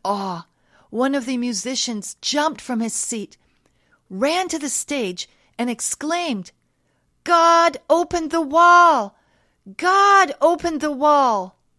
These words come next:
Grabbing his trumpet, he lifted it to his lips and uttered a jubilant blast toward heaven. Inspired by the call,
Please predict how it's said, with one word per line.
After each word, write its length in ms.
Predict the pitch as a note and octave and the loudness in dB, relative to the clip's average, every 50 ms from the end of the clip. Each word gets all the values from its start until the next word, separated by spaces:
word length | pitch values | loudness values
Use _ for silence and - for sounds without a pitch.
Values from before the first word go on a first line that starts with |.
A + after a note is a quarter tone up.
| _ _ _ _ _ _ _ _ _ _ _ _ _ _ _ _ _ _ - | _ _ _ _ _ _ _ _ _ _ _ _ _ _ _ _ _ _ -16
Grabbing 460 | - G#3 B3+ C#4 D#4 E4+ F4+ F4+ D#4+ | -8 -6 -4 -2 -2 -4 -4 -4 -6
his 220 | D#4 D4 - - | -6 -6 -8 -8
trumpet, 600 | - - - - C4 B3 A#3 - G#3+ F#3+ - _ _ _ _ _ _ _ | -10 -10 -6 -4 -4 -4 -4 -6 -8 -10 -10 _ _ _ _ _ _ _
he 180 | _ C4 C#4 C4 | _ -6 -4 -4
lifted 680 | B3 B3+ B3+ C4 C#4+ E4 F#4+ G4+ - - - F#4 E4 | -4 -4 -4 -4 -2 0 -2 -2 -2 -4 -4 -4 -2
it 160 | E4 C#4+ - - | -4 -6 -6 -8
to 140 | C#4 C#4 | -8 -6
his 180 | C4+ C4 - - | -6 -6 -6 -6
lips 520 | A3 G#3+ G#3 F#3 - - - - - - - _ _ _ _ _ _ - | -6 -6 -6 -8 -8 -8 -8 -8 -8 -8 -10 _ _ _ _ _ _ -4
and 200 | B3+ B3 A3+ - _ _ _ _ | -4 -4 -6 -8 _ _ _ _
uttered 420 | C#4 D#4+ F4+ F4 D#4+ A#3+ G3 - - - _ - | -4 -4 -2 -2 -2 -4 -4 -6 -10 -14 _ -8
a 160 | A#3 A#3+ A3+ | -8 -8 -8
jubilant 760 | F#3+ F3 - - - D#4 F4 F#4 E4+ D4+ B3+ A#3+ A3+ F#3+ F3+ | -10 -10 -6 -4 -2 -2 -2 -2 -4 -4 -4 -6 -6 -8 -10
blast 560 | - G#3+ G#3+ G#3+ G3 E3+ F3 - - - - | -10 -8 -6 -6 -6 -6 -8 -8 -10 -12 -10
toward 380 | - G#3+ F#3+ F3+ G#3+ A3+ A3+ A3 | -10 -10 -8 -8 -6 -6 -6 -6
heaven. 420 | G3+ G#3+ G#3 G3 G3 F3+ E3 E3 - _ _ _ _ _ _ _ _ _ _ _ _ _ _ _ _ _ _ _ _ _ _ _ _ _ _ _ _ _ _ _ _ _ _ _ _ _ _ _ _ _ _ _ _ _ _ _ _ _ _ | -6 -6 -6 -6 -6 -10 -12 -14 -18 _ _ _ _ _ _ _ _ _ _ _ _ _ _ _ _ _ _ _ _ _ _ _ _ _ _ _ _ _ _ _ _ _ _ _ _ _ _ _ _ _ _ _ _ _ _ _ _ _ _
Inspired 760 | - A3 G3+ F#3 - - - - - G3 G#3 B3 C4 C4 A3 | -8 -8 -6 -6 -6 -8 -6 -4 -4 -2 -2 -2 -2 -4 -4
by 140 | - B3 B3 | -4 -4 -4
the 120 | A#3 B3 | -4 -6
call, 500 | A#3 - G#3+ A#3+ A#3 A3 G3+ F#3 F3+ - | -8 -8 -6 -4 -4 -4 -4 -6 -8 -12